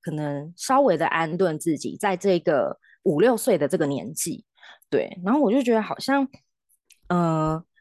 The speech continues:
小孩怎么去理解一个很大的悲伤，或者是一个很，很窒息的一个情境的时候，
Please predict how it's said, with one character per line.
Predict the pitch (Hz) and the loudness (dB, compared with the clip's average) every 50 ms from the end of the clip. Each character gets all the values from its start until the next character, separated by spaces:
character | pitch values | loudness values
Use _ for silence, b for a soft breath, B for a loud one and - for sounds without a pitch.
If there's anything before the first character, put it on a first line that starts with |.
| _ _ | _ _
小 | _ - - 190 170 160 | _ -6 -2 -2 -2 -2
孩 | - - 170 165 165 | -2 -2 0 0 0
怎 | 175 175 190 | 0 -2 -2
么 | 170 160 165 170 | -2 -2 -4 -2
去 | - - 254 233 | 0 2 2 4
理 | 196 175 160 | 4 2 0
解 | 160 - 180 160 151 | 0 0 2 2 2
一 | 156 151 | 2 0
个 | - 170 165 | 0 -2 -2
很 | 160 160 156 139 151 | -2 -2 -4 -4 -2
大 | 208 208 208 | 0 0 0
的 | 180 170 156 | 0 -2 -2
悲 | - - 165 156 156 165 | -2 -2 0 0 0 -2
伤， | 160 - - 151 151 147 147 160 | -2 -2 -2 -2 -2 -4 -4 -4
或 | 170 202 185 170 | 0 0 0 0
者 | - 156 135 | -2 -4 -6
是 | 135 - - - 180 170 165 151 147 139 - - _ _ _ _ _ _ | -6 -6 -4 -2 0 0 0 0 -2 -2 -4 -8 _ _ _ _ _ _
一 | 170 165 | -10 -6
个 | - 185 170 160 156 | -2 0 0 0 0
很， | 160 - - 170 156 147 135 139 135 135 127 127 - _ _ _ _ _ _ _ _ _ _ _ _ - | -2 -4 -2 -2 0 0 -2 -2 -6 -6 -8 -10 -12 _ _ _ _ _ _ _ _ _ _ _ _ -6
很 | - 180 165 170 | -4 -4 -2 -2
窒 | 170 - 285 269 214 | -2 0 0 2 0
息 | - - 160 151 | 0 -2 -4 -2
的 | 147 156 147 | 0 0 0
一 | 143 | 0
个 | 175 170 | 0 -2
情 | 165 - - 165 151 147 156 | -4 -6 -8 -8 -8 -8 -4
境 | 165 196 214 185 160 | 0 0 0 0 0
的 | 151 147 | -2 -4
时 | 139 - - 139 139 | -4 -4 -6 -8 -8
候， | 135 151 175 151 120 - | -4 -2 -2 -2 -2 -4